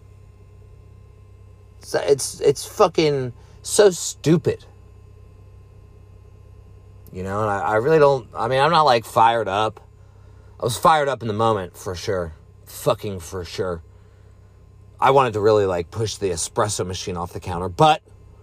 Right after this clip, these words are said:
I didn't wanna cause damage that would potentially get me charged with, with a crime,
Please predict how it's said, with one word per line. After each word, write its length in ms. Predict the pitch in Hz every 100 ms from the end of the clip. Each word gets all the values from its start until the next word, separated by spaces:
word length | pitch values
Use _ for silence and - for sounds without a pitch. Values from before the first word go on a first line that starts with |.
| - - - - -
I 40 | -
didn't 140 | 107
wanna 140 | 117
cause 340 | 113 123 123 101
damage 500 | 123 120 120 113 -
that 220 | 98 73
would 200 | 95 87 - - - - - -
potentially 540 | - - 123 107 113
get 200 | 107 101
me 300 | 104 107 104 95 - - - - - -
charged 360 | - 95 107 -
with, 180 | 87 -
with 240 | 95 98
a 40 |
crime, 680 | 110 - 139 123 110 113 127